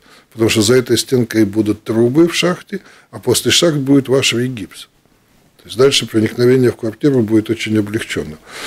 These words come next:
Поэтому я на самом деле предложил бы вам так. Во-первых, если меняются трубы, уже смириться с тем, что вам вашу красоту,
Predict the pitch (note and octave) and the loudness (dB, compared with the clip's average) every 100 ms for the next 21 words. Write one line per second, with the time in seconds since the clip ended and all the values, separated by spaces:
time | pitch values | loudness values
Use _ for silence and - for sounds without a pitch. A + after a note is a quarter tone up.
0 | - - E3 F3 D#3+ D#3+ E3 D#3+ C#3 D#3+ | -6 2 2 4 2 4 4 2 2 2
1 | D#3 D3 D3+ C#3+ C3+ C3+ C#3+ C#3 C#3+ C3+ | 2 2 2 0 -2 0 2 2 2 2
2 | C3 C3 - - B2 C3 D#3 C3 A2 B2+ | 2 0 -4 -6 -4 0 2 2 0 -2
3 | - A#2+ B2 C3 B2+ B2 - B2 B2+ D3 | -2 0 2 2 2 0 -2 -2 0 -2
4 | C3 A#2 A2 G#2+ B2+ B2+ A#2+ - A2+ - | 2 2 2 0 0 0 -2 -4 -6 -2
5 | A#2+ - A2+ A#2 A2 G#2+ - G2 G2+ F#2+ | -4 -2 0 0 0 0 -2 -4 -6 -6
6 | G#2 A2 F#2 | -4 -4 -4